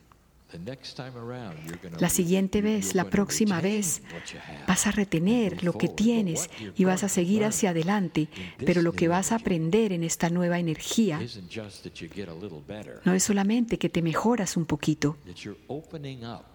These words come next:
Speaker 2: sino que estás
Speaker 1: to a
Speaker 2: abriendo,
Speaker 1: new way.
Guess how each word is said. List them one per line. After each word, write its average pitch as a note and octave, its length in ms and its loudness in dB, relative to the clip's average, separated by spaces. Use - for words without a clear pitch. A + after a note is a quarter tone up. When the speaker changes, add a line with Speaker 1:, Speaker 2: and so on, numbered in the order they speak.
Speaker 2:
sino F#3 340 2
que - 80 -4
estás F3 360 0
Speaker 1:
to - 100 -2
a - 20 -
Speaker 2:
abriendo, E3 640 0
Speaker 1:
new E3 240 -8
way. F#3 500 -12